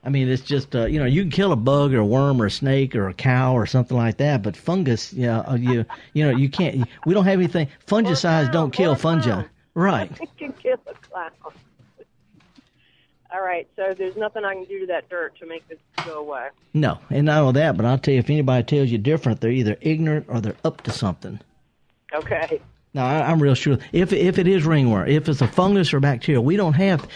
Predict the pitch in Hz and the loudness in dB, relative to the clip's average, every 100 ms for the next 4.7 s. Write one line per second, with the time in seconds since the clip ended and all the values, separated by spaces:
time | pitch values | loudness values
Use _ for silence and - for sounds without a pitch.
0 | - 175 165 - 247 226 147 151 139 120 | -6 0 0 4 2 4 2 4 4 4
1 | 156 110 - 180 135 - 156 107 95 - | 2 0 0 2 2 2 2 4 2 0
2 | 151 151 156 147 120 170 151 131 - 156 | 0 2 2 2 0 0 -2 -2 -2 -2
3 | 143 120 - 170 160 131 117 110 104 - | 0 0 0 0 2 4 4 2 -2 -8
4 | - - 131 147 131 117 | -20 -4 2 2 4 2